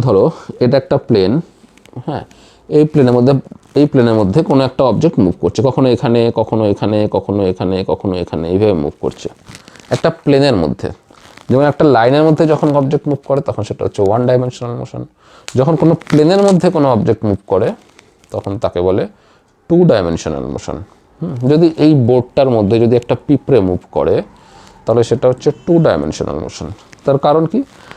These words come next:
তার কারণ হচ্ছে এই যে ও, এটা ধরো ও, এটা ধরো এক্স, এটা ওয়াই, হ্যাঁ, এটা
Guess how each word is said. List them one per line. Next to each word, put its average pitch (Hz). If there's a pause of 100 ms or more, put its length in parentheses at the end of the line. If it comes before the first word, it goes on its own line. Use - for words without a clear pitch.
(140)
তার 143
কারণ 170
হচ্ছে 123 (1200)
এই 120
যে 131 (160)
ও, - (180)
এটা 127
ধরো 139 (140)
ও, - (220)
এটা 113
ধরো 127 (240)
এক্স, 120 (120)
এটা 101 (100)
ওয়াই, 87 (760)
হ্যাঁ, 165 (960)
এটা 107